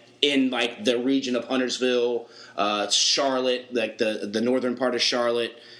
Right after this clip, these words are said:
area. And they, I remember them saying they had stood out, like, outside a line, in a line to get in.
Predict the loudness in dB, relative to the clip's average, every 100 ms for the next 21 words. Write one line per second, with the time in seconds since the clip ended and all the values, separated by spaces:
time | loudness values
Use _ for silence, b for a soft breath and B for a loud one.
0 | B 2 2 2 -2 -4 -8 B B B
1 | B B -4 -2 0 0 -2 -4 -6 0
2 | 2 2 0 0 0 -2 0 0 0 0
3 | 0 0 0 0 0 -4 -2 -2 0 0
4 | 0 0 0 -2 -2 -2 0 0 2 0
5 | 0 -2 -4 0 2 2 -2